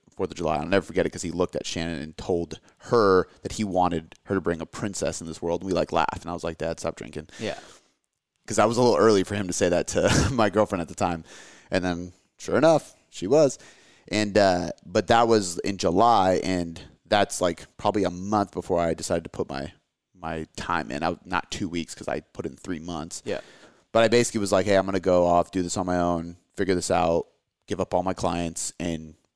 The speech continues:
Speaker 1: tell me how much time you need me to transition them out." So for three months, I basically slowly phased out my clients. It was, like, two months of me transitioning clients to other coaches, and then one month of me just hanging out in the building. I literally would just sit at the front desk fucking writing blogs and just hanging out there and just answering questions and just being present.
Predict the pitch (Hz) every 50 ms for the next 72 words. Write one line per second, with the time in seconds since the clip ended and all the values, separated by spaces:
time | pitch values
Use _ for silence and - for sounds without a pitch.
0 | _ _ - - 107 101 95 92 92 - - - 92 87 82 85 85 87 87 87
1 | 82 80 90 87 85 82 - - - 95 78 80 80 - - 80 78 60 - -
2 | - - 107 92 - 95 76 - - - 117 139 156 139 113 110 110 104 92 90
3 | - - - 90 87 101 101 98 - 101 - - 95 90 87 - - - - -
4 | _ _ - - - 120 117 120 120 117 107 - - - 104 104 107 107 95 107
5 | 95 104 90 78 95 92 87 82 - _ _ _ _ _ _ - - - 101 98
6 | 90 80 80 82 - - - - - - - - _ _ - 101 101 101 101 92
7 | 85 - - _ _ _ _ _ _ _ _ _ _ _ _ _ - - - 175
8 | 170 147 131 127 131 123 - 117 101 107 107 107 104 101 - - - _ - -
9 | - 113 110 95 107 110 - - 120 107 - 113 101 104 104 - 95 - 98 104
10 | 104 - - 101 95 95 - 101 95 90 95 95 95 95 92 92 110 110 110 107
11 | 104 104 101 - 104 95 95 98 95 92 92 87 - - - 95 92 95 90 92
12 | 92 - 64 90 87 82 90 90 92 90 101 104 104 92 90 87 98 107 107 101
13 | 92 90 87 87 - 90 90 - 92 - 95 90 87 92 90 87 - - - -
14 | 90 - 80 85 92 92 87 90 90 80 92 90 90 92 92 87 92 95 95 85
15 | 85 - - 95 92 90 92 90 87 - 92 87 90 85 85 - - 76 87 -
16 | 104 92 85 - 82 90 - - 98 90 90 90 85 82 78 - - - 110 101
17 | 87 - - - - 87 87 85 98 127 143 -